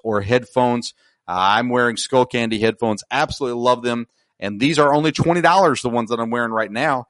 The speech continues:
And, uh, great product, great value. It's worth, worth the investment. Go and find yourself your new set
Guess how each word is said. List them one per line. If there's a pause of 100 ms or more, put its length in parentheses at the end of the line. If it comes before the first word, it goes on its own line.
(340)
And,
uh,
great
product, (100)
great
value. (340)
It's
worth,
worth
the
investment.
Go
and
find
yourself
your
new
set